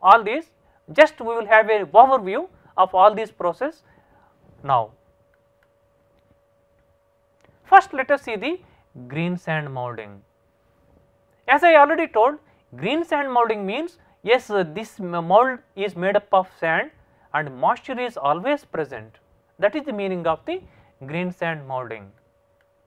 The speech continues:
Here we can see the typical setup of a green sand molding. In the green sand molding, there will be, generally there will be two molding boxes. Here you can see, uh, yes, uh,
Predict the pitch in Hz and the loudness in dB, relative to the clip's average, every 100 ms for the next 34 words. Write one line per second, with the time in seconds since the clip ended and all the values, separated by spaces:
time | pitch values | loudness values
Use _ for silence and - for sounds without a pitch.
0 | _ _ _ _ _ - 349 381 339 302 | _ _ _ _ _ 0 2 2 0 -2
1 | 285 269 302 247 226 220 - 254 - 269 | -4 -4 -8 -8 -10 -10 -10 -10 -2 -2
2 | - 226 - 233 - - 170 - 190 294 | 0 -4 -4 -4 -8 -6 -6 -6 -10 -10
3 | _ _ - 139 190 190 - 180 160 143 | _ _ -20 -10 -8 -8 -6 -6 -6 -8
4 | 139 120 107 - _ _ - 254 262 175 | -8 -10 -16 -20 _ _ -14 -4 -2 -2
5 | 285 349 349 311 262 220 226 320 - _ | -2 -2 -2 -4 0 0 0 -6 -12 _
6 | _ 151 165 175 180 208 247 _ _ 151 | _ -8 -6 -4 -6 -8 -12 _ _ -6
7 | 196 240 277 269 277 180 180 185 180 214 | -6 0 0 0 -4 -6 -6 -6 -8 -10
8 | - 302 285 190 170 170 151 139 - 127 | -4 -2 -2 -2 -2 -4 -4 -4 -4 -20
9 | - _ _ _ _ - - 277 302 277 | -20 _ _ _ _ -20 -8 -2 0 -2
10 | 240 226 214 240 240 - - - 165 196 | -4 -6 -6 -14 -14 -20 -20 -12 -4 -2
11 | 214 - 196 | -2 -2 -2